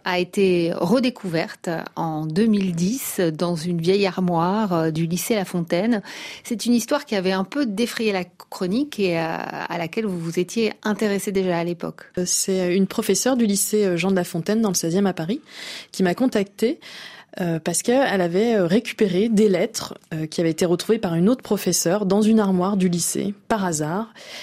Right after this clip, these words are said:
Speaker 2: Et elles se sont rendues compte donc que ces lettres avaient été écrites pendant la guerre par une ancienne élève du lycée. Cette jeune fille s'appelait Louise Pikowski et elle est malheureusement morte en déportation avec sa famille à Auschwitz.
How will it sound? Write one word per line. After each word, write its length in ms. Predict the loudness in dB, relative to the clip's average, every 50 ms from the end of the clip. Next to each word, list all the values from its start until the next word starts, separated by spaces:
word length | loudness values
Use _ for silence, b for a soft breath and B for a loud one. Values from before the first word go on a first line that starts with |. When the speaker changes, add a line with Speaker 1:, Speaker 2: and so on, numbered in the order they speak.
| B B B
Speaker 2:
Et 60 | -2
elles 140 | 0 0 0
se 160 | 0 0 0
sont 220 | 0 2 2 2 2
rendues 300 | 2 2 0 0 -2 -2
compte 220 | 0 0 0 0 2
donc 220 | 2 2 2 0
que 100 | 0 -2
ces 200 | -2 0 2 2
lettres 320 | 4 4 2 2 0 0 0
avaient 160 | 0 0 0
été 180 | 0 0 0 0
écrites 340 | 0 2 0 0 0 0
pendant 240 | 0 0 2 2 2
la 140 | 2 0 0
guerre 340 | 0 2 2 0 0 -2 -4
par 220 | -4 -2 -2 0
une 100 | 0 0
ancienne 320 | 0 -2 -2 -2 0 0 2
élève 460 | 2 2 0 0 -2 -4 -6 -6 -6
du 160 | -4 -2 -2
lycée. 440 | -2 -2 -2 -4 -4 -4 -4 -4 -6 B B B B B B B B B B
Cette 180 | B -4 -2 0
jeune 160 | 0 0 -2
fille 160 | -2 -4 -2
s'appelait 360 | -2 -2 -2 -2 -2 -2 0
Louise 240 | 0 0 0 0 0
Pikowski 680 | -2 -4 -2 -2 -2 -4 -4 -6 -4 -2 0 0 -2 -2 B B B B B B
et 60 | 0
elle 100 | 0 2
est 60 | 2 2
malheureusement 500 | 2 2 2 2 0 0 0 -2 -2 0
morte 380 | 0 -2 -2 -4 -8 -8 -6 -4
en 100 | -2 0
déportation 760 | 0 0 0 -2 -4 -4 -4 -4 -2 -2 -2 -2 0 0 0
avec 180 | 0 -2 -2
sa 140 | -2 -4 -4
famille 440 | -2 -2 -2 0 2 2 2 2 2
à 120 | 2 0
Auschwitz. 480 | 0 -2 -2 -2 -4 -6 -6 -8 -10